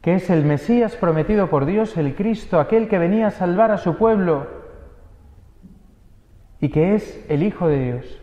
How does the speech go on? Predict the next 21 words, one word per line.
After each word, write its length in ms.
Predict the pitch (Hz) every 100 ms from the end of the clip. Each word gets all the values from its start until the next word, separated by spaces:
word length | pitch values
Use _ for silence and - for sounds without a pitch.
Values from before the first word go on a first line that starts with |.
| - - - - - - -
Y 120 | 165
en 180 | 156 156
todo 220 | 247 240
el 100 | 214
relato 500 | 190 226 233 233 233 226 - - - - - - - -
solamente 600 | - - 208 208 214 208
va 80 | 202
a 60 |
querer 240 | 202 202 202
cumplir 340 | 190 170 214
esta 240 | 208 - 185
misión, 380 | 170 - 147
que 120 | 123 147
el, 260 | 139 -
aquel 360 | 151 147 233 226
que 120 | 196
lea 160 | 190 208
o 140 | 175
escuche 420 | 156 - 175 156
sus 160 | 151 143
palabras 560 | 160 202 208 208 202